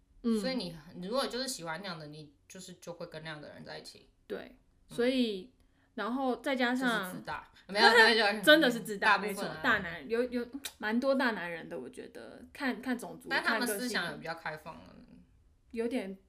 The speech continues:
Speaker 1: 太开放，我自己有时候觉得我已经够开放，但他们真的是更开放，
Speaker 2: 嗯。
Speaker 1: 所以对我来说，我有点，有，也有点吃不消啦。
Speaker 2: 嗯。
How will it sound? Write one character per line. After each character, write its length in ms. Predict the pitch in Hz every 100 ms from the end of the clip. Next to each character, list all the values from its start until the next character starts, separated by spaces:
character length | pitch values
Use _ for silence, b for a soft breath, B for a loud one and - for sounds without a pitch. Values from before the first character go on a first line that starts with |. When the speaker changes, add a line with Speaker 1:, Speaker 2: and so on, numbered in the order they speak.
| _
Speaker 1:
太 200 | - 214
开 240 | - 202
放， 360 | 196 202 - 226
我 100 | 254
自 160 | 254
己 120 | 254 208
有 160 | 180
时 80 | 190
候 80 | 226
觉 160 | 208
得 100 | 180
我 100 | 185
已 40 | 180
经 160 | 185
够 160 | 190 175
开 180 | 180 170
放， 220 | 185 175
但 140 | 220
他 100 | 220
们 120 | 214 170
真 100 | 190
的 80 | 185
是 100 | 196
更 240 | 254 180
开 280 | 170 156 143
放， 240 | - 139 -
Speaker 2:
嗯。 60 |
Speaker 1:
所 140 | - 220
以 120 | 220
对 200 | - 269
我 120 | 196
来 140 | 170 180
说， 160 | 196
我 80 | 185
有 60 | 170
点， 180 | 165 131
有， 180 | 190
也 120 | 190 202
有 120 | 214
点 200 | 226 170
吃 160 | -
不 120 | 180 185
消 280 | - 160 107
啦。 100 | -
Speaker 2:
嗯。 320 | 185 170 165